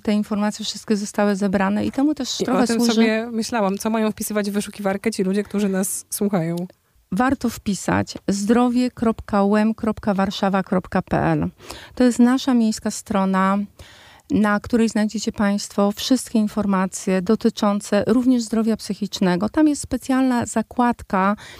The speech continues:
Speaker 1: na Warszawski Tydzień Zdrowia Psychicznego z rozszerzeniem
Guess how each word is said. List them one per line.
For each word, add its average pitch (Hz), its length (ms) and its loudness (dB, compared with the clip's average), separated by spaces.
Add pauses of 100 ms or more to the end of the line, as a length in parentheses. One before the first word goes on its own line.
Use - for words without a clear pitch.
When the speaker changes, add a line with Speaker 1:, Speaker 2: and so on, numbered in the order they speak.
(200)
Speaker 1:
na 214 400 4
Warszawski 220 640 0
Tydzień 202 320 2
Zdrowia 185 300 -2
Psychicznego 214 1000 2
z 202 80 -4
rozszerzeniem 214 1080 2